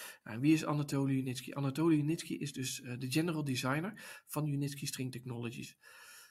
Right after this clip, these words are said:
Hij heeft, eh, in z-, in zijn hele, eh,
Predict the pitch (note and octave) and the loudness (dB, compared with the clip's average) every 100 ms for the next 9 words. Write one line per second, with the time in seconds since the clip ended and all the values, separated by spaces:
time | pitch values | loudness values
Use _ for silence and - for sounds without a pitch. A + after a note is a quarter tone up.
0 | _ _ - C3+ C3+ C#3 C#3 C3 B2+ B2+ | _ _ -4 0 0 -2 -4 -4 -4 -4
1 | C#3 C3+ - B2 - C3+ C3+ C#3 D3 C#3+ | -6 -8 -10 -14 -10 -6 -2 0 0 0
2 | C#3 C3 B2+ - - - B2+ B2 A#2+ | 0 -2 -4 -10 -20 -12 -8 -8 -8